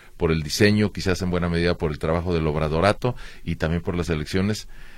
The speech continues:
tiene más poder que el anterior presidente. Ahí,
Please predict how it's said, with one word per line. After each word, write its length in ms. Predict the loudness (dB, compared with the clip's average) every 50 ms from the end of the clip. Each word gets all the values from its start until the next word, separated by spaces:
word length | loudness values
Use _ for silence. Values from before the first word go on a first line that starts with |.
| -14 -14 -2
tiene 360 | 2 2 4 4 4 2 0 0 -4 -10 -14 -8
más 400 | -4 2 4 6 8 6 6 4
poder 520 | 0 -2 0 2 4 6 4 4 4 0 -6 -14 -16 -18 -18 -18 -16 -16 -14 -12 -6
que 120 | -2 -2
el 80 | -2 -2 -2 -2
anterior 360 | -2 -2 -2 0 0 0 0
presidente. 540 | -2 -2 -4 -4 -2 0 0 0 -2 -4 -6 -10 -10 -10 -10 -12 -14 -16 -18 -20 -20 -20 -20 -20 -20 -20 -18 -16 -14 -8 0 4
Ahí, 640 | 8 8 10 10 10 10 10 10 10 8 8 6